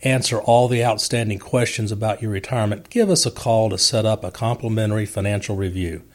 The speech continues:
There's no cost, there's no obligation with this review. It's just a chance for us to meet, talk about the things that are on your mind, and find out what the best way is that you can plan for your retirement.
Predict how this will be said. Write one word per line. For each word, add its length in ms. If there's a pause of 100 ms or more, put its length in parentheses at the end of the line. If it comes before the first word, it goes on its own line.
(460)
There's 240
no 160
cost, 480
there's 180
no 160
obligation 720
with 80
this 200
review. 360 (480)
It's 180
just 260
a 60
chance 540
for 180
us 300
to 100
meet, 420 (420)
talk 280
about 320
the 60
things 400
that 160
are 120
on 220
your 100
mind, 440 (580)
and 160
find 300
out 160
what 220
the 100
best 340
way 240
is 380 (220)
that 200
you 80
can 180
plan 400
for 100
your 180
retirement. 640